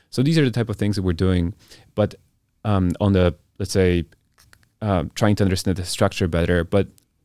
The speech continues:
in the end, there's going to be, have to, uh, th-, there's has to be going to be part of a process where we have this continuous refinement where, um, we will probably have to deploy some kind of a,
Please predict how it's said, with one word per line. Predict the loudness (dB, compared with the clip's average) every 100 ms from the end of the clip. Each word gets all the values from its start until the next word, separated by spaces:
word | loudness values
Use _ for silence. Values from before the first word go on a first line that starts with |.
| _ _ _ _ _ _ _ _
in | 0 4
the | 6 6
end, | 6 4 2
there's | 0 0 0
going | -2 -2
to | -4
be, | -2 0 -2
have | -4 -4 -4 -4
to, | -10 -10 _
uh, | -12
th-, | -8 -4
there's | -4 -2
has | -6 -6
to | -6
be | -6
going | -2 -2 -2
to |
be | -6
part | -4 2 2
of |
a | 2
process | 0 -2 -2 -4
where | -4
we | -2
have | -4 -6
this | -8
continuous | -2 0 2 0 0
refinement | -4 -2 -2 -2 -2 -4
where, | -4 -4 -10 _ -20 -20 -20 -20 _ _
um, | -2 2 2 0 -4 _ _ _ _ -2
we | 0
will | 0
probably | 0 -2 0 0
have | -2
to | -2
deploy | -4 -2 0 2
some | 0 -2
kind | 0 -2
of | 0
a, | 0 2 0 -4